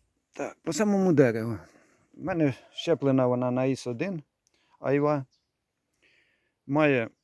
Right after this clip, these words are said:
дерево форму с-, струнке, е, струнке веретено.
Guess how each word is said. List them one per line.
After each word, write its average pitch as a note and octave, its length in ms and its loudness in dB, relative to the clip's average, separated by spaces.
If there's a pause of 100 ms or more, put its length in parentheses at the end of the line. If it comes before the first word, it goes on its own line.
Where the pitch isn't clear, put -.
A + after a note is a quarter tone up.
(1500)
дерево A2+ 540 0 (800)
форму A#2 420 0
с-, - 280 -20 (840)
струнке, C#3 840 -2 (220)
е, B2+ 180 -10
струнке C3+ 680 -2
веретено. C#3+ 680 -4